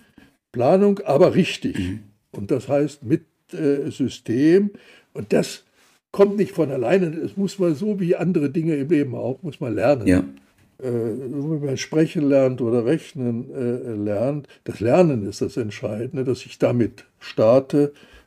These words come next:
Speaker 1: äh, dass ich das mache. Äh, Planung, das richtige Planungssystem ist wesentlicher Bestandteil des Liberty-Systems,
Speaker 2: Ja.
Speaker 1: was wir propagieren. Äh,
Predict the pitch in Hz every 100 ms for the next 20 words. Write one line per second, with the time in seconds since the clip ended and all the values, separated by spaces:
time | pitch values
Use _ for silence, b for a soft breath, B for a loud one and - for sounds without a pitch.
0 | - 135 117 113 123 120 - 110 - 104
1 | 98 123 139 - b b b b b _
2 | - - - _ _ - - 123 151 185
3 | 196 190 - - _ - - - 131 -
4 | 117 - 123 175 147 151 127 - 190 180
5 | 143 - - - 185 165 151 143 127 -
6 | 151 147 147 139 127 - 151 160 139 123
7 | 117 110 87 - - - 117 - 143 104
8 | - _ _ _ - 117 110 92 90 -
9 | 110 120 139 147 170 - B B B B
10 | B _ 131 110 107